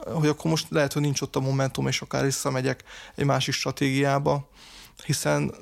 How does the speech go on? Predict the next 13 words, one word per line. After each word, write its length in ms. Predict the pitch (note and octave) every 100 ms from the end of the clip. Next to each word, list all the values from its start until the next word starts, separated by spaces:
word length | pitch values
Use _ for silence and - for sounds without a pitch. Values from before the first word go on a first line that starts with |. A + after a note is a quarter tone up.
| -
nyilván 320 | D3+ C#3+ C3
a 40 | C3+
saját 320 | - C#3 C3+
létemet 400 | C#3 C3+ C3+ C3
nem 120 | C#3
akarom 260 | C3 - C#3
kockáztatni. 760 | C3+ - - C#3 - D3 C#3 C3+
Neked 240 | D3+ C#3+
is 160 | C3+ -
tartott 360 | D3 C#3 C#3+
egy 100 | C#3
darabig, 380 | C3+ C#3 C3+ C3
amíg 280 | C3+ C3+